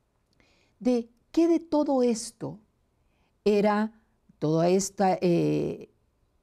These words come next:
conocimiento tradicional de la cultura china, era, este, cierto y ayudaba, y otras cosas que eran más bien, este, creencias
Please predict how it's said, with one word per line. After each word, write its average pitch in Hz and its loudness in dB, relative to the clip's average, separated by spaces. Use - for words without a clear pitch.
conocimiento 196 0
tradicional 190 -2
de 160 -4
la 147 -12
cultura 147 -14
china, 196 -8
era, 220 0
este, 160 -2
cierto 202 0
y 175 2
ayudaba, 160 2
y 320 6
otras 381 0
cosas 403 0
que 370 0
eran 349 0
más 320 -2
bien, 277 0
este, 175 -2
creencias 214 -4